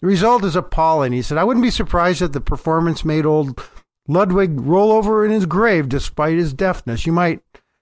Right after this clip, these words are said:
ask, "So why bother? Why inflict on those poor kids the terrible burden of trying to render what the immortal Beethoven had in mind?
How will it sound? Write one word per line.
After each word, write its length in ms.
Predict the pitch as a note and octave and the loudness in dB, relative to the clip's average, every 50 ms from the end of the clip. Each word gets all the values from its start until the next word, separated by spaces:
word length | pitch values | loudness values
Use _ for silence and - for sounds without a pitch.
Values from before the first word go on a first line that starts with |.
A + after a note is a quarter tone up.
| _ _ - | _ _ -6
ask, 320 | F3 F3 E3+ E3+ D#3+ - | -2 -2 0 0 0 -2
"So 200 | - - G3 F#3+ | -2 0 0 2
why 180 | F3 F3+ F#3 F#3+ | 2 4 2 2
bother? 480 | F3 F#3 A#3 B3+ B3+ A#3 F3 D3 B2 | 2 2 2 4 2 2 2 0 0
Why 240 | B2 C3+ D3 E3+ G3+ | 2 2 2 2 2
inflict 500 | A3 A#3 A3 G#3 - - G#3 G#3+ G#3+ - | 2 0 0 -2 -2 -2 -2 -2 0 -2
on 80 | G#3 G3 | 0 0
those 160 | G3+ F#3+ - | 0 0 -2
poor 240 | - - G3 G3 G3 | -2 -2 -2 -2 -2
kids 380 | - - - A3+ F#3+ E3 C#3 | -2 -2 -2 0 0 0 -2
the 80 | D#3 E3 | -4 -4
terrible 340 | - - F#3 F#3 F3 F3 F#3+ | -2 -2 0 0 0 0 -2
burden 420 | E3 E3 G#3 A3 G#3 E3 C#3 D3 | 0 0 0 2 2 2 0 -2
of 140 | D3 C#3 - | -4 -4 -6
trying 540 | - - - - - - - - G#3 G#3+ G#3+ | -10 -14 -14 -14 -6 -2 0 2 2 2 2
to 80 | G3+ | 2
render 420 | F#3+ F3+ G#3 A3+ A3+ G#3 D#3+ D#3 D#3 | 2 2 2 2 2 2 2 2 2
what 160 | E3 E3 D#3+ | 0 0 0
the 100 | - F3+ | 0 0
immortal 400 | E3+ E3 E3+ F3 G3 G3+ F#3+ F#3 | 2 2 2 2 2 2 2 0
Beethoven 580 | E3 E3 G3 G#3 G#3 G3+ - D#3+ C#3+ C#3 D#3+ C#3 | 0 0 0 0 0 0 0 0 0 0 0 -2
had 180 | D#3 D#3 D#3 | -2 -2 0
in 120 | F3 F3+ F#3 | 0 0 0
mind? 480 | G3 G3+ F3 B2 A2+ A2 A#2 B2 - | 0 0 0 -2 -2 -4 -4 -4 -4